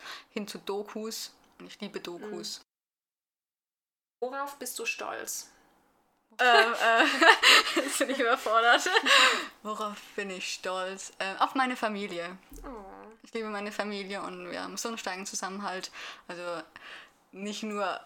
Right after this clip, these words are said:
Speaker 1: meine Familie im Haus, sondern auch mit Tante, Onkel, Cousine, Oma. Das ist, darauf bin ich stolz, dass wir so eine Gemeinschaft sind.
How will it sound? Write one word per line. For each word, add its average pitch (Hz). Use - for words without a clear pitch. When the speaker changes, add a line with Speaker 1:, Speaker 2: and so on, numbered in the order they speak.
Speaker 1:
meine 208
Familie 202
im 190
Haus, 214
sondern 190
auch 175
mit 170
Tante, 190
Onkel, 185
Cousine, 185
Oma. 175
Das 190
ist, -
darauf 202
bin 180
ich 175
stolz, 175
dass -
wir 185
so 175
eine 175
Gemeinschaft 170
sind. 170